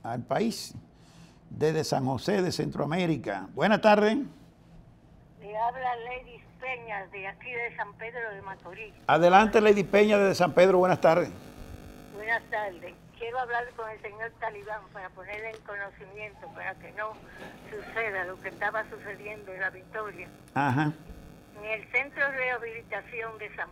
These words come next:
Speaker 2: Pedro
Speaker 1: Sí.
Speaker 2: hay un tal Ortega, que no sé si es director o oficial, que está abusando con los presos. Ahí hay muchos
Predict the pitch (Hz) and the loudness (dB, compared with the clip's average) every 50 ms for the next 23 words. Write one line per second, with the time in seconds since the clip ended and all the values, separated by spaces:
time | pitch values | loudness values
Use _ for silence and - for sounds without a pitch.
0 | - - 220 214 208 - 185 175 - - - - - - - - - - - 151 | -10 -10 -8 -8 -8 -8 -12 -16 -16 -18 -20 -20 -20 -20 -20 -18 -14 -8 -4 -2
1 | 135 110 220 233 240 262 262 254 254 - 240 233 240 226 226 220 214 - - - | -2 2 2 2 0 0 -4 -8 -10 -4 -2 -2 0 0 -2 -4 -6 -8 -8 -2
2 | 233 226 220 - 196 175 170 - 196 196 208 220 214 247 247 233 240 - 254 226 | 0 0 0 0 -2 -6 -6 -8 -8 -6 -6 -6 -6 -6 -8 -8 -8 -10 -12 -10
3 | 226 233 226 208 208 202 202 - - 220 226 233 240 240 226 214 208 202 202 202 | -10 -10 -10 -8 -8 -10 -10 -12 -10 -8 -6 -6 -6 -8 -10 -12 -12 -12 -12 -12
4 | - - 196 175 - - 202 202 202 185 180 160 - - - - - - - - | -14 -16 -18 -18 -16 -12 -8 -8 -6 -6 -8 -10 -14 -20 -20 -20 -20 -20 -20 -20
5 | - - - 226 202 - - 254 240 247 233 240 - - 233 233 240 233 226 214 | -20 -12 -10 -10 -10 -6 -2 -2 -2 -2 -4 -8 -6 -2 -2 -2 0 -2 -8 -10
6 | - 208 202 196 180 - 165 202 196 202 190 - - - 165 165 - - - - | -10 -10 -10 -10 -12 -12 -10 -6 -6 -6 -6 -8 -14 -18 -18 -20 -20 -20 -20 -20
7 | - - - - - 214 220 233 240 269 262 254 254 254 254 247 240 240 247 262 | -20 -20 -20 -12 -6 -4 -2 -2 -2 -2 -2 0 0 0 -2 -4 -6 -10 -12 -12
8 | - - 269 262 | -12 -10 -8 -8